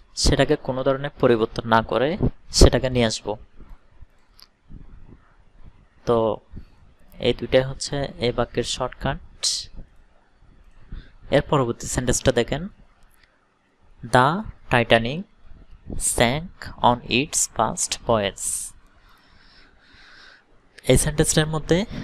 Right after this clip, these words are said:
sank হচ্ছে একটা ভার্ব, তো আমি একটু কালার করে নিচ্ছি। sank হচ্ছে একটা ভার্ব, আর the Titanic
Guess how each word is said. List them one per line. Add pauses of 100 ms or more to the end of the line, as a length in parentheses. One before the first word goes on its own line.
(580)
sank (140)
হচ্ছে
একটা
ভার্ব, (680)
তো (100)
আমি
একটু
কালার
করে
নিচ্ছি। (1000)
sank
হচ্ছে
একটা
ভার্ব, (1300)
আর
the
Titanic